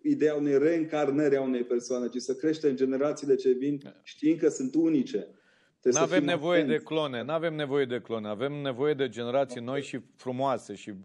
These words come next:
Speaker 2: pregătite.
Speaker 1: Apoi mai e un lucru care m-a impresionat foarte mult.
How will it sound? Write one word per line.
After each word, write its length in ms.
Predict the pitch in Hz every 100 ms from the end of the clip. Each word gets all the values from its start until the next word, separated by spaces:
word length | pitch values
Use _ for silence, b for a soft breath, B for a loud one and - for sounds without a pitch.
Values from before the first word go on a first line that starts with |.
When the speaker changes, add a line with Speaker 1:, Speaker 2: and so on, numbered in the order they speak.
| _ b b b
Speaker 2:
pregătite. 760 | 113 107 113 117 110 95 - _ _ _ _ _ b -
Speaker 1:
Apoi 320 | - 160 175
mai 160 | 156 160
e 40 |
un 120 | 185
lucru 220 | 180 185 156
care 200 | 151 143
m-a 160 | 143
impresionat 560 | 139 139 135 147 156 156
foarte 380 | 147 127 - 104
mult. 300 | 101 95